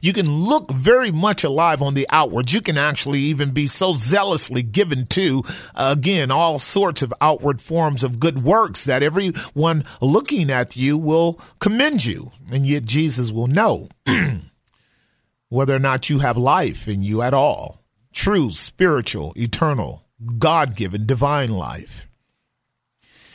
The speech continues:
And the matters of preaching the gospel, again, is not the matter of merely trying to persuade men to abandon one God and pick up another God. The matters of preaching the gospel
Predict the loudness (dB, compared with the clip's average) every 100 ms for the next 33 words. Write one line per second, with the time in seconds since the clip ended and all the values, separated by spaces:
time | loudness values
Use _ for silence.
0 | -20 -2 2 4 4 4 4 2 2 2
1 | 2 0 0 2 2 2 0 0 0 0
2 | 0 0 0 0 0 0 -2 0 2 2
3 | 2 2 0 0 2 2 2 0 -2 0
4 | 0 0 0 -2 -2 0 0 0 -2 -2
5 | 0 0 0 2 2 2 0 0 0 0
6 | 0 0 -2 -2 -2 0 2 2 2 2
7 | 0 -4 -2 2 2 2 0 0 -2 0
8 | -2 0 -2 -2 2 2 2 0 0